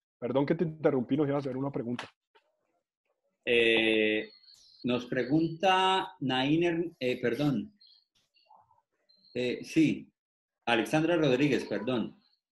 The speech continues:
Speaker 2: Eh, distancia de siembra del arreglo productivo café, plátano, achira, que fue una de las fotos que tú dijiste que era como de sus fotos insignias.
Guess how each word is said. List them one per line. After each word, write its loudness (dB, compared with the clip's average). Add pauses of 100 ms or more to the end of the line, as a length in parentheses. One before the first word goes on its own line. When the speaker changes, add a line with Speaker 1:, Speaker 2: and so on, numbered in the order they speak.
(500)
Speaker 2:
Eh, 0
distancia 0
de 4
siembra 0
del 2
arreglo 0
productivo 0
café, 0
plátano, 0
achira, 2
que -10
fue -4
una -2
de -2
las -2
fotos -6
que -8
tú -6
dijiste -6
que -10
era -4
como -4
de -2
sus -16
fotos -8
insignias. -6